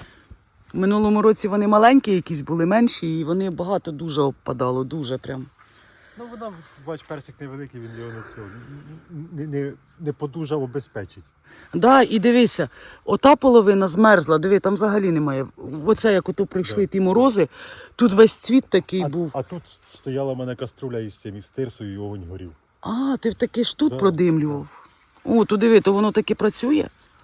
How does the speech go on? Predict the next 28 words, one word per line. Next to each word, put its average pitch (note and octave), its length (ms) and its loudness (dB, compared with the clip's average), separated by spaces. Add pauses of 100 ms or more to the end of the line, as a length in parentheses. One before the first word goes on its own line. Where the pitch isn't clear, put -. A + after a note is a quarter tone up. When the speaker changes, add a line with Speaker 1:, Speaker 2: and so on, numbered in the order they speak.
(580)
Speaker 1:
А F#3+ 100 0
Speaker 2:
Це - 60 -4
Speaker 1:
там, D#4+ 280 6
Speaker 2:
сильно, E3 200 -18
ну. - 80 -14 (260)
Speaker 1:
дивіться, G#3 460 0
а G#3 60 0
там C#4 220 2
взагалі G3+ 420 -2
немає, D#3 380 -2
як D#3+ 180 -6
дивно, D#3 320 -2
да? F3+ 160 2
Одне F#3 280 2
дерево. D#3 480 0 (160)
Одне F3+ 280 -2
дерево G#3 380 2
з - 60 -8
цієї G3 380 -2
сторони, F3+ 420 -2
де E3+ 200 0 (380)
він G#3 180 0
продимлював F#3 640 -2
тоді, B3 340 -4 (540)
то A#3+ 140 0
і C4+ 120 4
персики G#3 540 -4
є. F#3 200 -6